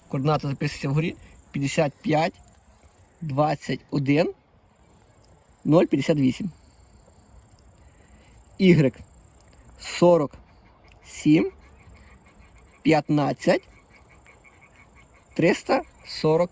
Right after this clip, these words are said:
п'ять. І мені потрібна друга точка. Друга точка, яку я спостерігаю зі свого місця стояння, є оцей Ж К. Будь ласка, зніміть дай-, даний Ж К. Край, крайній будинок. Якщо ви бачите. От,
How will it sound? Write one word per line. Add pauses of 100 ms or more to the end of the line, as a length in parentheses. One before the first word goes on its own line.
(140)
п'ять. (760)
І
мені
потрібна (240)
друга
точка. (220)
Друга
точка,
яку
я
спостерігаю
зі
свого
місця
стояння, (280)
є
оцей
Ж
К. (580)
Будь
ласка,
зніміть
дай-, (100)
даний
Ж
К. (840)
Край, (460)
крайній
будинок. (640)
Якщо
ви
бачите. (1500)
От,